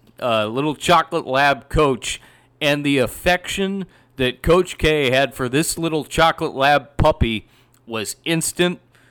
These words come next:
The, the puppy started licking his face like crazy, and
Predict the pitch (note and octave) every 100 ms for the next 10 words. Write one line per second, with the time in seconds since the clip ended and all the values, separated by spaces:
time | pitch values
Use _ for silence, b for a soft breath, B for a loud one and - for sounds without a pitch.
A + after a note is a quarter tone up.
0 | b b b b _ _ - A#2 A2 A2
1 | - - - D#3+ - D#3 - D#3+ C#3+ B2
2 | B2 D#3 D#3 C#3 A#2+ - D#3 D#3 - D3
3 | B2+ - D3 D3+ D3 D#3 D#3 D3+ A#2+ B2